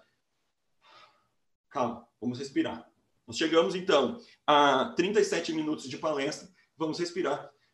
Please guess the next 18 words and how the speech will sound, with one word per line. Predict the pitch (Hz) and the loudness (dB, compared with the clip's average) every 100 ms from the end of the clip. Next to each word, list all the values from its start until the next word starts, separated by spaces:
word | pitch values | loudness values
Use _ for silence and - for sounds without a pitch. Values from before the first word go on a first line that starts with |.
| _ | _
porque | 143 165 147 - - _ _ _ _ _ _ _ _ _ _ _ _ _ _ | -4 0 0 -4 -16 _ _ _ _ _ _ _ _ _ _ _ _ _ _
tem | - 156 | 4 6
mais. | 160 330 311 - - - - _ _ _ - - - - - _ _ _ - | 6 4 4 -2 -6 -12 -20 _ _ _ -20 -20 -20 -20 -20 _ _ _ 8
Aí | 214 | 8
o | 240 | 10
parágrafo | - 247 226 | 6 4 2
primeiro, | 190 190 | 2 4
o | - | 4
parágrafo | - 185 | 2 0
segundo, | 180 170 208 | 2 4 4
artigo | - 175 | 4 0
dezoito, | 143 170 190 175 - - - | 2 6 6 6 0 -14 -12
diz | 147 | -2
assim: | 185 180 131 - - _ _ _ - | 0 0 -2 -4 -10 _ _ _ -2
"Não, | 330 254 | 0 2
mas | - | 2
olha | 233 | 0
só, | - - - - | 2 0 0 -6